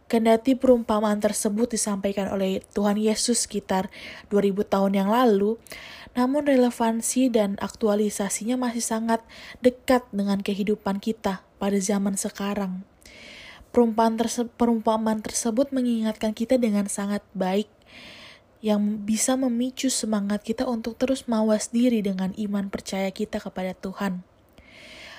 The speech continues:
Bukan berarti ketika kita sudah beriman, kita puas, kita merasa cukup dan berhenti melakukan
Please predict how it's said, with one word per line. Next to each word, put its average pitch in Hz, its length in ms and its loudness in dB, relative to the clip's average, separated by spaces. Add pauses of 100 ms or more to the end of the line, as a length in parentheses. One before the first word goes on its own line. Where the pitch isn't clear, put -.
(100)
Bukan 202 320 0
berarti 202 400 2
ketika 214 320 -4
kita 247 400 0
sudah 185 320 -2
beriman, 220 640 0 (320)
kita 214 320 -4
puas, 233 560 4
kita 220 320 -2
merasa 202 400 -4
cukup 247 400 0
dan 202 240 0
berhenti 240 480 0
melakukan 202 720 -2